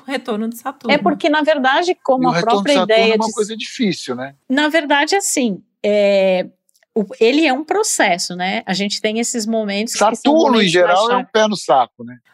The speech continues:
Speaker 1: Ah, não é, Paulo, não é. Não vamos, a gente vai defender aqui o Saturno, porque Saturno, a
Speaker 3: Não,
Speaker 1: gente,
Speaker 3: peraí.
Speaker 1: eu,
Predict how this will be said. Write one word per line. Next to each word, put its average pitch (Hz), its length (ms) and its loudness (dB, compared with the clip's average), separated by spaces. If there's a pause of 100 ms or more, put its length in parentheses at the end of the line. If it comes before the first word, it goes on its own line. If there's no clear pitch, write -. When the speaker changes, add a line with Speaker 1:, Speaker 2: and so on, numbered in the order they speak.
Speaker 1:
Ah, 247 320 4
não 311 340 2
é, 240 540 4
Paulo, 226 680 2
não 262 280 -2
é. 226 180 0
Não 233 140 -4
vamos, 277 260 0
a 277 180 4
gente 302 220 -4
vai 269 140 2
defender 294 680 2
aqui 339 300 -2
o 262 60 2
Saturno, 269 480 -2
porque 302 180 -8
Saturno, 269 680 -4
a 208 80 4
Speaker 3:
Não, 233 160 4
Speaker 1:
gente, - 100 -4
Speaker 3:
peraí. 214 260 4
Speaker 1:
eu, 226 80 0